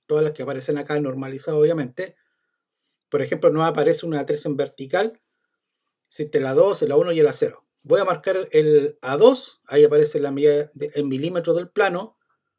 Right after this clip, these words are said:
¿Ok? Entonces esto pasa, obviamente, a una nueva plataforma. Y ahí aparece en, en una imagen, un preview del atornillador.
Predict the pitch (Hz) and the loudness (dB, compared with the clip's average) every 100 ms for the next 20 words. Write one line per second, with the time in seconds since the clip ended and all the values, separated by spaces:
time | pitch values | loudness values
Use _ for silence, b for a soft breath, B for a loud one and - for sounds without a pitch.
0 | _ - - - _ 131 127 202 254 254 | _ -20 -20 -20 _ -12 2 4 4 0
1 | _ _ _ _ _ _ _ 151 151 156 | _ _ _ _ _ _ _ -6 -4 -4
2 | 185 - 190 170 185 196 190 196 _ _ | -4 -2 -2 0 -2 0 -2 -4 _ _
3 | 131 135 151 160 156 165 - - 127 127 | -6 -4 -4 -6 -4 -4 -4 -14 -14 -16
4 | _ _ _ _ 139 131 131 190 196 190 | _ _ _ _ -10 -6 -4 -2 -2 -2
5 | 175 - 135 143 170 - _ _ _ _ | -4 -4 -6 -8 -8 -10 _ _ _ _
6 | _ - 139 165 202 170 - 143 156 170 | _ -8 4 4 4 -2 -4 2 4 4
7 | 175 165 156 151 - _ _ _ _ _ | 2 4 4 2 -4 _ _ _ _ _
8 | _ - 131 143 131 156 165 151 175 170 | _ -10 -8 -8 -6 -2 0 2 0 0
9 | 170 156 143 139 139 147 185 180 151 156 | 0 0 -4 -4 -2 -2 0 2 2 0
10 | 151 143 156 - | 0 0 0 -2